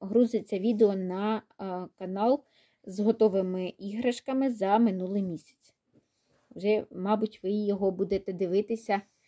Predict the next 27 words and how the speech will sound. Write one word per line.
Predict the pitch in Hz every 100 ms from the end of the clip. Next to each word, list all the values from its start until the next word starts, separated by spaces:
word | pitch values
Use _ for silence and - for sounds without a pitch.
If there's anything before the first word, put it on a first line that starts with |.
| _ _
можливо, | 202 185 196 190
хтось | 185 - 190 196
не | 180
бачив, | 185 240 - 247
тому | 190 190 214 240 214
раджу | 202 202 190 202
зайти | 202 185 208
подивитися, | - 175 175 214 233 285 -
як | 226 190 208 - _
я | 185 196 226 - _ _ _ -
плідно | 214 240 285
попрацювала | 247 214 202 - 180 190 240 226 -
у | 202 226
грудні | 185 190 196 196
місяці. | 175 156 - - - 165 _ _
А | - 202
на | 214
с-, | 220 - - - _ _
сьогоднішню | - 226 214 196 190 202 180
годину | 190 180 175 170
це | - 196
вже | 180 185
все. | - 247 339 - _ _
Пішла | - 208 226 220
далі | 202 233
працювати. | 226 175 - 156 165 165 170 - _ _ _ _ _ _ _ _ _ _ _ _ _ _ _ _ _ _ _ _ _ _ _ _ _ _ _ _ _
Середа, | - 214 208 202 240